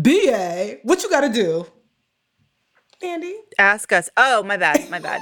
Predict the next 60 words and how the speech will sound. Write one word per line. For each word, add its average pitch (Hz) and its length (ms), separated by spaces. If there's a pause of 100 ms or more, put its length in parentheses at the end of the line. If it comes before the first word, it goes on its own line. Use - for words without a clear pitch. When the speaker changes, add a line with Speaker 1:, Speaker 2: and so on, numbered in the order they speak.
Speaker 2:
You 165 400
served 170 260
it. 160 140
I 156 160
dropped 147 380
the - 60
ball. 104 260 (100)
Uh, 202 240 (320)
<clears throat> - 40
picking 220 280
it 180 80
back 170 220
up. 151 180
You 196 100
can 233 100
go 208 120
to 190 60
brown 180 220
ambition 185 280
podcast 165 380 (120)
dot 160 220
com. - 260 (220)
Speaker 1:
Dot 302 160
com. - 140
Speaker 2:
Ask 302 80
us 311 100
anything. 202 460 (540)
Or 247 160
hit 254 160
us 427 120
up 403 120
on 330 200
I 262 200
G. 240 440
I 214 600
check - 220
my 226 160
I 214 120
G 214 260
quite 214 240
often. 247 580
Brown 180 160
Speaker 1:
Mm-hmm. 185 80
Speaker 2:
Ambition 185 320
Podcast. 185 680
I 165 180
probably 180 640
will 165 140
respond 170 420
to 180 80
your 160 60
message - 300
if 175 80
you 185 80
send 160 200
us - 140
one. 226 240
Just 175 220
saying. 175 260
Speaker 1:
Mm-hmm. 175 100